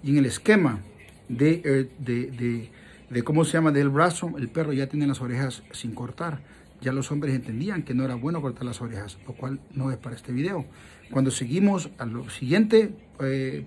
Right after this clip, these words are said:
paso, nos damos cuenta que en mil novecientos, en el dos mil cuatro, algo, dos mil catorce, perdón, en una forma corta, el Brastrom pide todas fotografías de perros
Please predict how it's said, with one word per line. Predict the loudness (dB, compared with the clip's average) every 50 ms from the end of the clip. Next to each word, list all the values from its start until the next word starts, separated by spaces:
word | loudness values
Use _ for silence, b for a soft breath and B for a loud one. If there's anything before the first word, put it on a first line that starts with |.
| -6 0
paso, | 2 2 2 2 0 -2 -4 -6 B B B B B B B -6
nos | -2
damos | 0 2 2 2 2
cuenta | 2 2 0 2 0 -2 -4 -6 -8 B B B B B B B B B B B B B B 4
que | 6 8 8 6 4 0 -2
en | 0 2 2
mil | 4 2 2
novecientos, | 0 0 -2 -2 -2 -2 -4 -2 0 0
en | 2
el | 2
dos | 2 2 2
mil | 2 2 0 0
cuatro, | 0 2 2 2 2 0 -2 -4 -4 -6 -10 -18 -14
algo, | -12 -8 -4 -2 -2 -4 -4 -6
dos | -6 -2 0 2
mil | 2 2
catorce, | 2 2 0 0 0 -2 -2 -2
perdón, | -4 -2 -2 -2 -2 -2 -2 -4 -8 -10 -14 -6
en | -2
una | 0 0 0
forma | 0 0 0 0 0 0
corta, | 0 -2 -2 -2 -4 -6 -6 -8 B B B B B B B -6
el | 0 0 2 2
Brastrom | 2 2 2 0 0 -2 -2 -2 -2 -2 -4
pide | -4 -2 0 2 0
todas | 0 0 2 4 4 4 4 2 -2 -2
fotografías | -4 -2 -2 -2 -2 -2 -2 -2 -2 -2 -2 -2 -4 -6 -6
de | -6 -6 -6
perros | -2 2 4 4 4 4 2 0 -2 -2 -4 -8 -14